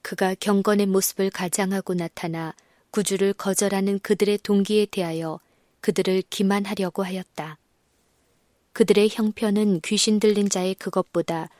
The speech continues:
더 희망이 없었다. 그 이유는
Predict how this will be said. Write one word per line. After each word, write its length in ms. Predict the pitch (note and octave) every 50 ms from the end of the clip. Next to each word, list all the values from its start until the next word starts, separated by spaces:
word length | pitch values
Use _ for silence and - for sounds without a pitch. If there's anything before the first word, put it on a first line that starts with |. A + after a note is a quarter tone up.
| _ _ _ _
더 180 | - G3 F#3
희망이 460 | G3 - - A#3+ A#3 A3+ A3 A3+ G#3
없었다. 640 | D3+ D3+ - - - F#3 _ _ - D#3 D#3+ D#3+ D3+ _ _ _ _ _ _ _ _ _ _ _ _ _ _ - _
그 120 | - - G#3
이유는 600 | G3 F3+ F3+ F#3 F3+ F3 F3 F#3+ F#3+ F#3 F3 -